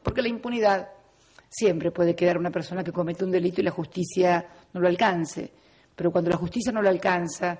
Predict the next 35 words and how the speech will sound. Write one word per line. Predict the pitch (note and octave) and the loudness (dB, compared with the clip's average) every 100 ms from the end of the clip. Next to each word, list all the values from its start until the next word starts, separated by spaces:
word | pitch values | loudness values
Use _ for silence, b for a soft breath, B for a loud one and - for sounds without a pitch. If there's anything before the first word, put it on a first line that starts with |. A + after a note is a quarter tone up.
| B B _ | B B _
no | G3 A3 | 0 0
porque | - - - E4 D#4+ F3 D#3+ B B B | -2 -8 -8 -8 -4 -4 -4 B B B
el | - E3+ | -6 -4
juez | - F#3+ | 0 0
no | F3+ | 2
lo | F3 | 0
descubrió, | D#3 - E3 F3 F#3 F#3+ F#3+ | 0 -2 2 4 6 4 2
porque | F3+ E3+ | -2 -2
la | F3 | 0
policía | F3+ E3+ - F#3+ | 0 0 0 0
no | F3 | 2
lo | F3 | 0
encontró, | E3 E3+ D#3+ F3 F#3 G#3 B B B | 0 -2 0 2 2 2 B B B
sino | - F#3 F3+ F#3+ | -14 -8 -4 -2
porque | F#3+ E3+ F#3 - | -2 0 0 -2
uno | A3+ A#3 | -2 0
de | G#3+ | 2
los | F3 - | 2 -2
tres | - G#3+ A3 - - b b b _ | 0 2 2 -2 -12 b b b _
poderes | F3 E3+ G3 G3 G3 - - - | 0 4 6 6 4 0 -12 -14
del | - F3+ E3+ | -2 0 0
Estado, | - - F#3 E3 D#3+ D#3 D#3 b b b b b _ | -2 0 0 0 -2 -6 -8 b b b b b _
eh, | F3 E3+ E3+ E3 | 2 4 4 2
determina | F3+ F3+ F#3 F#3 G#3 F#3+ E3 E3 E3+ E3+ B B _ | 0 2 2 2 0 0 0 0 -2 -6 B B _
que | - F#3 | 0 2
no | F3+ G3 | 2 0
tiene | G3+ G3 G3 | 0 0 0
ninguna | F3+ F3+ F#3 | -2 -2 -2
culpa | - G3+ E3+ E3+ | -2 0 0 0
y | |
que | E3 E3 | -2 2
puede | F#3 F#3 | 2 2
permanecer | E3+ F3 E3+ - F3+ | 2 0 -2 -2 0
en | |
libertad, | F3+ F#3 F3+ F#3 F#3 | 2 2 2 0 0